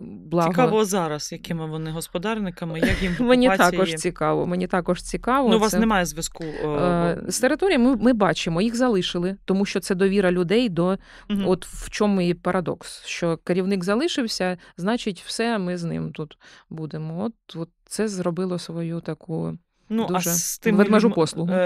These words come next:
Speaker 2: е, багато там людей залишилося? Всі
Speaker 1: О,
Speaker 2: ви з ними якось, е,
Speaker 1: да, вертаючись знову до цього, е, фронт зупинився фактично Сєвєродонецьк, Лисичанськ, Рубіжне, і до нас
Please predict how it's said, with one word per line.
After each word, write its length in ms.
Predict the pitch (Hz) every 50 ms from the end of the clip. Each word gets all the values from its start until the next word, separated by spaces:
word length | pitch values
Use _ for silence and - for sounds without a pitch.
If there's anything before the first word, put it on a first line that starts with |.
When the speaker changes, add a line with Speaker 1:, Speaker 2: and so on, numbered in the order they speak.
| - -
Speaker 2:
е, 200 | 180 180 175 - 175 - _ -
багато 260 | 180 180 349 302 269
там 220 | - 208 185 175
людей 220 | 170 170 156 156 147
залишилося? 640 | 139 147 143 143 143 - - - 135 131 - - - - - - - - - -
Всі 240 | - - - 190 160
Speaker 1:
О, 20 |
Speaker 2:
ви 100 | - 226
з 80 | 202 190
ними 260 | 202 202 202 196 190
якось, 460 | 185 180 180 - 175 - - - -
е, 140 | 170 165 165
Speaker 1:
да, 160 | 196 226 208
вертаючись 560 | 180 196 - - 214 208 208 208 - - 196 180
знову 400 | 175 180 185 190 175 160 165 160
до 160 | 151 170 170
цього, 520 | 147 - 262 269 294 285 247 214 185 175 175 - - - - - - - -
е, 240 | - 175 170 165 165
фронт 320 | - - 233 240 247 233 185
зупинився 600 | 190 202 175 208 202 214 226 240 208 - - 185
фактично 580 | - 190 175 - - 202 - - 190 180 175 - -
Сєвєродонецьк, 600 | - - - 175 180 180 175 196 202 196 190 -
Лисичанськ, 480 | 180 175 175 - - 202 190 180 - -
Рубіжне, 540 | 190 190 202 285 320 320 269 226 185 175 175 - - - - - - _ _
і 340 | - 202 208 214 214 208 190 - _ _ -
до 200 | 175 156 202 208
нас 220 | 226 254 269